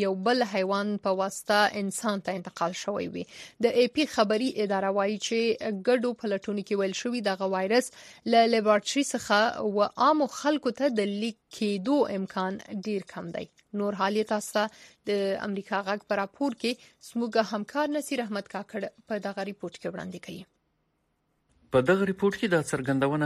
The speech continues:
Speaker 2: هم سوې چې کرونا وایرس له پیشوګانو او د پیشوګانو یو بل ډول چې مینکس ورته ویل کیږي هم لګېدلی سي او ښایي چې کرونا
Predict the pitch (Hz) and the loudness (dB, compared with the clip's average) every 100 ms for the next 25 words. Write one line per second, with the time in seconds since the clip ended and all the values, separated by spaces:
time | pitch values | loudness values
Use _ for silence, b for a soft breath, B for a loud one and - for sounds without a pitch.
0 | 139 196 - 156 190 - - 110 110 160 | 0 -2 -2 -4 -4 -6 0 2 2 2
1 | 190 180 185 185 B B B 117 120 120 | 2 2 2 -2 B B B 2 2 0
2 | - 104 104 135 190 208 247 269 170 - | 0 0 2 2 2 2 2 2 2 -4
3 | - 127 131 143 147 131 117 117 117 180 | -2 0 2 0 0 0 2 2 2 0
4 | 160 117 104 101 - 107 110 190 220 - | 4 4 4 0 -2 0 2 0 0 -2
5 | 104 117 107 104 - 120 131 127 120 180 | -2 0 0 -2 -2 -2 0 -2 0 0
6 | 113 98 98 104 127 - 196 190 151 135 | 2 0 0 0 0 0 0 0 -2 -2
7 | 160 170 170 - 160 165 175 | 0 0 -2 -4 -2 0 2